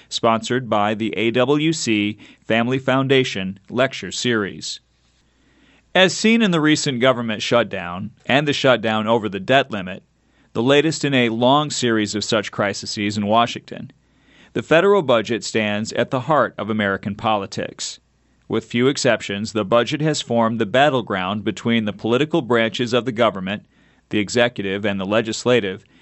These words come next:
in every administration since L B J's Great Society.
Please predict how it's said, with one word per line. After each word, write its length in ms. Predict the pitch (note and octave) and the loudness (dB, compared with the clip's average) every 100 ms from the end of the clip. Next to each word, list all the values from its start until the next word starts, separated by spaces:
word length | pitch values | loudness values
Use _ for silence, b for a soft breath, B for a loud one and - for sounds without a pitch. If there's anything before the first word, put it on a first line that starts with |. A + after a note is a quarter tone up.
| b - | b -6
in 140 | A2 | 0
every 260 | B2 D3 E3 | 2 2 2
administration 840 | D3 C3 C#3 - A2+ G#2 A#2 A2 | 2 -2 -4 -2 0 0 -4 -6
since 340 | - A2+ G#2+ - | -2 -2 -2 0
L 180 | A2+ | 0
B 160 | A#2+ C#3 | 2 0
J's 380 | C3 A2 G#2 G#2 | 0 0 0 -4
Great 320 | - G2+ E2+ | -4 -4 -4
Society. 720 | - G#2 A#2 A2 G2+ F2+ - | -6 -4 -2 0 -2 -6 -12